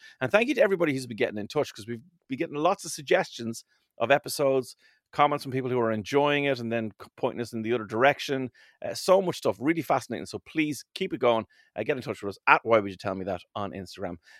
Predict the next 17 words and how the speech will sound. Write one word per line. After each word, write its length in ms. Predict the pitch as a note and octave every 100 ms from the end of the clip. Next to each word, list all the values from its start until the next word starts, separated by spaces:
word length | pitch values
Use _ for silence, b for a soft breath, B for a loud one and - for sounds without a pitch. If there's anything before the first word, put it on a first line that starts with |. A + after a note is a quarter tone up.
| b
But 120 | A#2+
it 140 | - C#3+
is 180 | D3 C3
not 320 | C#3+ C#3 A#3+
my 180 | A3 A3
turn 360 | - C#3 G2+ D2 _
to 140 | - A2+
wow 240 | A#2 A#2
anybody 320 | A2 G#2 G2 F#2
today. 320 | F#2 G2 G#2
It 100 | G2+
is 100 | F#2+
Neil 220 | A#2+ C#3
Delamere's 400 | B2+ B2 G2+ F2
turn. 260 | - F#2 F2
So 120 | -
Neil, 260 | A#2 F3+